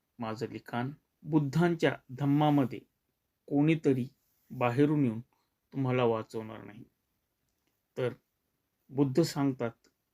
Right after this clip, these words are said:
"एकच सत्य, तुम्हीच स्वतःचे धम्म रक्षक व्हा." बुद्ध सांगतात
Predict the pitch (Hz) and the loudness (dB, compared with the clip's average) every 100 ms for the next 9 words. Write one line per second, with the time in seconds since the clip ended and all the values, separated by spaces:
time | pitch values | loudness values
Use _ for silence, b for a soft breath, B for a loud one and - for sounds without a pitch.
0 | - 143 - 156 - 139 - - 98 - | -4 -2 -2 -6 -4 -6 -8 -14 -18 -18
1 | _ _ _ _ _ _ _ 143 139 135 | _ _ _ _ _ _ _ 0 2 2
2 | - - _ _ - 135 131 127 120 - | 0 -20 _ _ -10 -10 -8 -6 -6 -6
3 | 117 113 _ _ _ - 135 139 131 127 | -10 -10 _ _ _ -10 -2 0 2 0
4 | 123 117 - 147 - 127 - _ _ _ | 0 -2 -8 -18 -18 -20 -20 _ _ _
5 | _ - 151 147 170 - 143 143 - | _ -2 0 2 0 2 -2 -2 -4